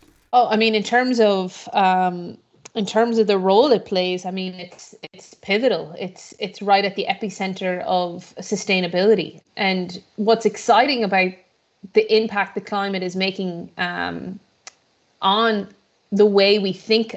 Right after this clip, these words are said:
about farming or, or any sector. And people are probably listening going, "There is no positives coming out of the, the, the, the fact that the, the climate is,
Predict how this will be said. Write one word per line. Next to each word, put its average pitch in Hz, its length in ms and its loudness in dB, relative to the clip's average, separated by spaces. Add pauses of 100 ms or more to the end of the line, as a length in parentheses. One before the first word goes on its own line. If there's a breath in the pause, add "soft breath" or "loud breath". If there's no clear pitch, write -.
about 170 280 -2
farming 160 440 -12 (140)
or, 196 240 -2
or 190 220 2
any 220 200 2
sector. - 520 -8 (380 soft breath)
And 185 100 -6
people 202 240 -2
are - 20 -2
probably 185 220 2
listening 185 380 -4
going, 175 400 -6
"There 196 120 2
is 196 140 2
no 196 100 -2
positives 180 460 0
coming 175 300 -6
out 170 100 -2
of 170 80 -4
the, - 320 -4
the, 175 320 0
the, 185 300 0
the 190 80 -2
fact 180 260 0
that 185 160 -8
the, 175 400 -4
the 190 80 -6
climate 180 380 0
is, 170 360 -6